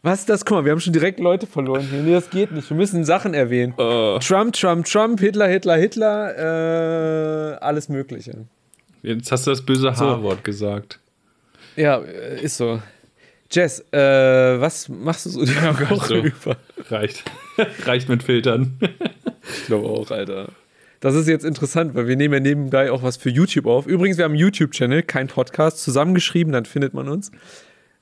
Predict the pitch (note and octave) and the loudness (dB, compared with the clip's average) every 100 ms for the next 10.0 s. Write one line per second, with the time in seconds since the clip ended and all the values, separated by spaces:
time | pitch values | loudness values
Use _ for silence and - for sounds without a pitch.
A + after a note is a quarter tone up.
0 | _ - C3 C#3 C#3+ D#3+ F3 D#3 E3 G3+ | _ -2 0 0 2 2 2 0 2 -2
1 | - A#2 - A#2+ A#2 C3+ D#3 D3 D3 D#3 | -4 -8 -4 -2 2 2 2 0 -2 -2
2 | C#3 D3+ D#3+ - C#3+ C#3+ C#3 F#3+ - C3+ | 0 0 0 -2 -6 -2 2 2 0 0
3 | B2 C#3 C#3 A#2 C#3+ B2 A#2+ B2 - - | 0 -2 -4 -4 -4 -8 -8 -10 -10 -10
4 | C#3+ D#3+ G3 - _ - - - - - | -10 -10 -12 -16 _ -18 -16 -14 -14 -16
5 | - - C#3+ G#2+ A#2+ C3 _ _ _ _ | -16 -6 -2 0 -2 -8 _ _ _ _
6 | _ _ _ _ _ _ _ _ _ - | _ _ _ _ _ _ _ _ _ -16
7 | - - A2+ C3+ B2+ C#3+ F3 - - - | -14 -8 -6 -4 -4 -6 -10 -14 -18 -20
8 | - - B2+ F#3+ G3+ C#3 - C#3+ B2 C3+ | -20 -14 -8 -2 0 0 0 -2 -2 -4
9 | - C3+ C3 B2+ A#2 A#2 E3+ F3+ D3+ | -4 -10 -8 -2 2 2 2 -2 -4